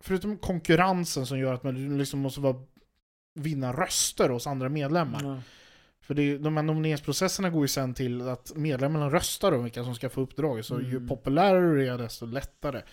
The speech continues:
Speaker 2: Mm, mm.
Speaker 1: Men också valberedningarna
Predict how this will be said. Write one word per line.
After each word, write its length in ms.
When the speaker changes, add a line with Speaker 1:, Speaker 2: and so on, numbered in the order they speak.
Speaker 2:
Mm, 240
mm. 180
Speaker 1:
Men 240
också 400
valberedningarna 1400